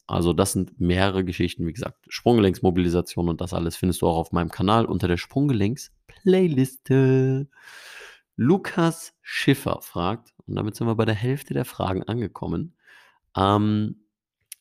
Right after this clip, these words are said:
„Jeden Tag Handstand oder Handstand jeden Tag?“ Fragezeichen. Hm, gute Frage. Also ich bin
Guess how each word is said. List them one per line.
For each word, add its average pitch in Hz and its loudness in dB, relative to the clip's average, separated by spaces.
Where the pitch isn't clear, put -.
„Jeden 147 4
Tag - 0
Handstand 85 0
oder 92 4
Handstand 90 0
jeden 87 0
Tag?“ - -4
Fragezeichen. 95 -2
Hm, 90 6
gute 92 2
Frage. 107 0
Also 101 2
ich - 0
bin 123 0